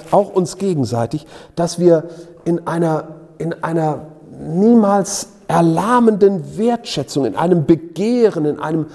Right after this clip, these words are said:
Vertrauen und Erwarten mit dem Heiligen Geist umgehen sollten und umgehen dürfen. Der Heilige Geist,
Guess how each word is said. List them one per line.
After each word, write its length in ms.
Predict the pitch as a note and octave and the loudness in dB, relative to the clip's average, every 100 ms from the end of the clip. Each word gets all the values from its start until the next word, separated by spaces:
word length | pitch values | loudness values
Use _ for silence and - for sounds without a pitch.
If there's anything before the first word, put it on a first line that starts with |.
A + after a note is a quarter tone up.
| - - | -16 -16
Vertrauen 800 | - F#3 F3+ - D#3+ C4+ B3 F#3 | -2 -2 -2 -2 4 4 4 -2
und 160 | F3 | -6
Erwarten 580 | E3+ D3+ F3+ A#3+ A#3 F#3 | -8 -6 -4 -4 -4 0
mit 160 | E3+ E3 | 2 4
dem 180 | D#3 | 2
Heiligen 380 | E3 G3+ G3+ F#3 | 2 2 2 -2
Geist 480 | E3+ D#3 C#3 - - | 0 0 0 -4 0
umgehen 480 | G3 F#3+ D3+ D3 C3 | 0 0 -2 0 0
sollten 380 | B2 F3 G3 - | -2 -4 -4 -10
und 140 | E3 | -8
umgehen 380 | D#3+ D3+ C#3+ C3 | -8 -6 -8 -4
dürfen. 340 | C3+ B2 - - - - | -4 -6 -10 -18 -20 -8
Der 180 | - - | -8 0
Heilige 360 | E3+ F#3+ E3 | 2 4 2
Geist, 400 | D3+ D3 D3+ - | 2 2 0 -4